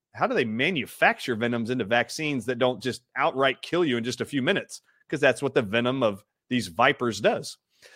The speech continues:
So if you go into the patents for vaccines, made from snake venom, and there's hundreds of these. Scorpion venom vaccine patents. There's snake venom, uh, vaccine patents.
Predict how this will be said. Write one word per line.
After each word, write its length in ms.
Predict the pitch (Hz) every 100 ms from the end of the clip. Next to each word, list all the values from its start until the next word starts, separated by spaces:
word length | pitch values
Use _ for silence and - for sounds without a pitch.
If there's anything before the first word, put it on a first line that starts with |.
| - -
So 160 | -
if 120 | 156 151
you 60 |
go 180 | 139 190
into 160 | 240 147
the 120 | 135
patents 480 | - 135 139 123 -
for 160 | 117
vaccines, 840 | 104 113 107 - 143 107 95 123 - _ _
made 440 | 95 104 120 156 165
from 220 | 175 156
snake 380 | - 160 160 123
venom, 260 | 120 120
and 160 | 120 123
there's 180 | 131 -
hundreds 480 | - 180 139 131 110
of 160 | 107
these. 380 | 104 98 107 - _ _ _ _ _
Scorpion 680 | - - 175 170 165 160 151
venom 300 | 143 151 147
vaccine 500 | 147 143 - 156 147
patents. 540 | - 135 135 139 123 - - _
There's 200 | 120 117
snake 420 | - - 151 147
venom, 420 | 127 143 143 131 123 _ - -
uh, 280 | 120 107 104 104 _ _ _ _ _ _ 120
vaccine 440 | 131 135 143 135
patents. 480 | 131 127 131 127